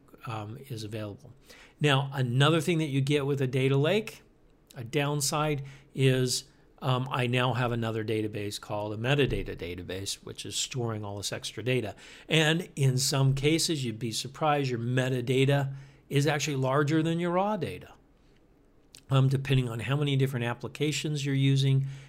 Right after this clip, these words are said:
and how much, uh, compliance requirements and how much metadata you pile on top of that. So you have to keep track of that as well and make sure that you're not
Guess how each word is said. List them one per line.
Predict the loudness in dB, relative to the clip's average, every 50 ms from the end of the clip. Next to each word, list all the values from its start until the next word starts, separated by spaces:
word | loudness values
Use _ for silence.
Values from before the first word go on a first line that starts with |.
| -12 -4
and | 0 2 2 2
how | 2 0 0 2 4 4 6 4 4 2
much, | 0 0 -2 -2 -2 -2 -4 -6 -6 -6 -10 -20 -20 -20 _ _ _ -12
uh, | -6 -6 -4 -6
compliance | -6 -6 -8 -8 -8 -4 0 2 4 4 4 4 4 2 0 0 0
requirements | -2 -4 -4 -4 -2 0 2 2 4 4 4 2 0 0 -4 -4 -6
and | -4 -4
how | -4 -2 0
much | 0 -2 -2 -2
metadata | -4 -2 -2 -2 0 2 2 4 4 2 2
you | 0 -2 -4
pile | -4 0 0 0 0 0 -2 -4
on | -4 -6 -6
top | -4 -4 -4 -4 -4
of | -6 -6
that. | -8 -8 -10 -14 -20 -20 -18 -10
So | -6 -2 0
you | 2 2
have | 2 2
to | -2 -8
keep | -8 -6 -6 -6 -6
track | -6 -4 -2 0 0 0 -2 -2 -4
of | -4 -2
that | 0 0 2 0
as | 0 -2 -4
well | -4 -2 0 2 2 2
and | 0 0
make | -2 -4 -4
sure | -4 -2 -2
that | -2 -2
you're | -2 -2 -2
not | -2 -2 -2 -4 -4 -6